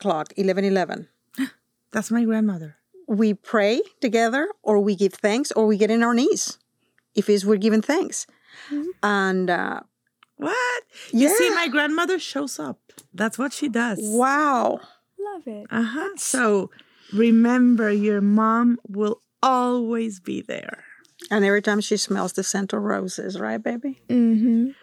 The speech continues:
Speaker 2: On the way to Casa Lotus, the book I wrote, the reason I called it On the Way is because we're all on our way, right?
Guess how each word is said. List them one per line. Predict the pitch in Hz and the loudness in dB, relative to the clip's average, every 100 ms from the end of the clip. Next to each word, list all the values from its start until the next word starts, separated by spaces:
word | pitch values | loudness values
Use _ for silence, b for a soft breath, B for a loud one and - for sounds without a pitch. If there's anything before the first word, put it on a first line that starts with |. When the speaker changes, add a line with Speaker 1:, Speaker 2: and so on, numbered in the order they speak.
| B | B
Speaker 2:
On | 233 233 | 0 2
the | 233 | 2
way | 233 233 | 2 0
to | - 277 | -2 -6
Casa | 285 269 277 | -2 -2 0
Lotus, | 254 226 220 247 311 - | 0 2 2 0 -4 -6
the | - | -6
book | 196 214 202 | -4 -4 -2
I | 220 | -2
wrote, | 220 220 214 226 - - b b b b | 0 0 0 -2 -8 -20 b b b b
the | 247 233 | -2 2
reason | 254 233 285 | 2 0 -2
I | 302 302 | -4 -4
called | - 233 226 226 | -4 0 0 0
it | 233 - _ | -2 -4 _
On | 220 220 220 226 202 - - - | 0 4 4 2 0 -8 -18 -12
the | 190 214 | -2 0
Way | 208 202 202 | 2 2 2
is | 202 | 0
because | - 202 202 | -2 -4 -2
we're | 196 202 202 | 0 2 2
all | 196 202 | 0 -2
on | 202 202 | -2 -2
our | 196 | 0
way, | 185 190 - 190 | -2 -4 -4 -4
right? | 202 247 | -4 -4